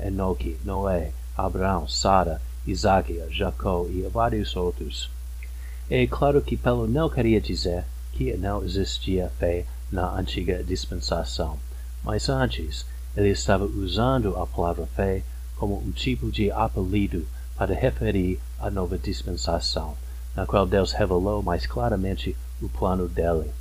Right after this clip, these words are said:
um plano caracterizado pela fé. Em comparação com a antiga dispensação, ficou mais evidente que a fé é absolutamente essencial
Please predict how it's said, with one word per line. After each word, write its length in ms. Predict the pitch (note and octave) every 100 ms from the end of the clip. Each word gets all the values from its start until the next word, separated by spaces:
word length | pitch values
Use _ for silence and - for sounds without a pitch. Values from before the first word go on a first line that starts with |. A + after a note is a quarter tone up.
| - - -
um 80 | G2+
plano 460 | - G2+ G2 F#2+ -
caracterizado 1300 | - D3 C3 - A2+ G#2 - G2 F#2 - G2+ G#2+ F2
pela 280 | - F2 D#2
fé. 320 | - D#2 D#2+ - - - - - -
Em 80 |
comparação 720 | F2+ F#2 F2+ F2 F2 A2+ G2+
com 180 | F2+ F#2
a 300 | F#2 F#2 F#2
antiga 480 | F2 E2+ - D3+ B2+
dispensação, 920 | F#2 - - D#2 D#2+ D#2+ - G2 F#2 - - - - -
ficou 400 | G#2 A#2 G2 F#2
mais 300 | F#2+ F#2+ -
evidente 800 | F#2+ F#2 F2+ G2+ G#2 - F#2+ - - -
que 220 | - G2
a 140 | F#2 F2+
fé 480 | - G#2 G2 F#2 G2
é 40 |
absolutamente 800 | C#3 C#3+ - C3+ A#2+ A2+ G#2+ -
essencial 840 | G#2 - A#2+ A2+ - F2 F2+ F2